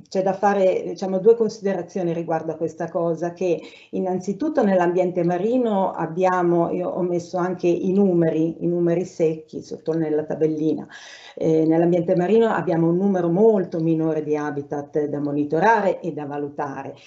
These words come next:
e questo ci permette di tenere in un certo modo anche, eh, la situazione un po' più sotto controllo,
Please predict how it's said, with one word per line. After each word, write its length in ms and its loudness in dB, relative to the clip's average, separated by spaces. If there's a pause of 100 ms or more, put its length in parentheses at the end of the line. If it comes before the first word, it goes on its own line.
(140)
e 140 -10
questo 520 4
ci 180 -12
permette 480 -8
di 200 -14 (200)
tenere 760 -2 (580)
in 120 -4
un 100 -2
certo 320 -2
modo 300 0
anche, 560 -2
eh, 340 0
la 140 0
situazione 640 -4
un 60 0
po' 120 -4
più 160 -2
sotto 420 -2
controllo, 880 2